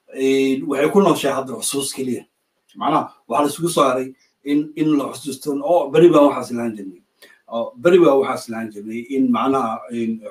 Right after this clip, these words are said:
xusuustii ay, ay intaa noqoto. Een, Soomaaliya waxay ku taallaa, Soomaa, East Africa ku taallaa.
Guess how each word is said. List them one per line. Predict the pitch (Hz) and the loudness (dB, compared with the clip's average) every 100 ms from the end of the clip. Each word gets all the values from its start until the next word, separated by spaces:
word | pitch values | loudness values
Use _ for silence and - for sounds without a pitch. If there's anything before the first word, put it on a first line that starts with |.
| - | -14
xusuustii | - 143 143 - 123 127 131 | -6 -4 -4 -2 -2 -2 -4
ay, | 120 113 110 113 123 | -2 0 0 -4 -4
ay | 117 107 104 - | -4 -4 -6 -6
intaa | 135 131 117 107 107 | -4 0 0 -2 -6
noqoto. | 104 107 - - _ _ _ - - - _ | -14 -16 -20 -20 _ _ _ -20 -20 -20 _
Een, | 147 147 139 - _ _ _ _ _ _ _ _ | 2 4 4 -2 _ _ _ _ _ _ _ _
Soomaaliya | - 156 156 202 196 | -4 2 6 6 6
waxay | 175 | 2
ku | - | 4
taallaa, | 190 160 | 4 6
Soomaa, | 156 165 165 147 | 4 4 4 2
East | 160 - | 0 0
Africa | 147 156 143 | -2 -2 -4
ku | 135 139 | -4 -4
taallaa. | 120 - - | -6 -8 -14